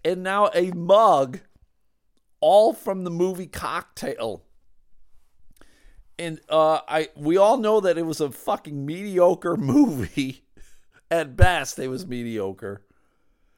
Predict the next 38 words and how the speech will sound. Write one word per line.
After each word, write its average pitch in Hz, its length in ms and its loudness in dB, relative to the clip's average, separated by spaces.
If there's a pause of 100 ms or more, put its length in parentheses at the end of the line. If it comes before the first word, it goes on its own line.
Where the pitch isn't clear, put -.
(280)
But 160 140 -2
now 196 300 -2
I 180 200 0
own 170 180 -2 (120)
all 175 320 6
of 170 100 -4
this - 200 -6
merchandise 135 640 -4
because 131 300 -8
one 151 220 -4
of 160 120 -6
you 165 200 -8
fucking 143 480 -6
weirdos 131 680 -2 (340)
heard 151 340 -2
me 143 140 -4
say 135 540 -4 (540)
that 127 220 -2
I 143 220 0
had 143 200 -2
not 147 280 -2
watched 143 500 -4
it, 113 360 -4
and 131 200 -6
I, 120 220 -2
uh, 107 500 -4
I 117 120 -4
need, 127 400 -6
I 117 100 -4
needed 131 360 -6
to 113 140 -6 (500)
get 139 220 2
it 131 100 -6
from 113 220 -6
D 131 160 -8
V 131 160 -8
D. 123 60 -8
So, 113 320 -8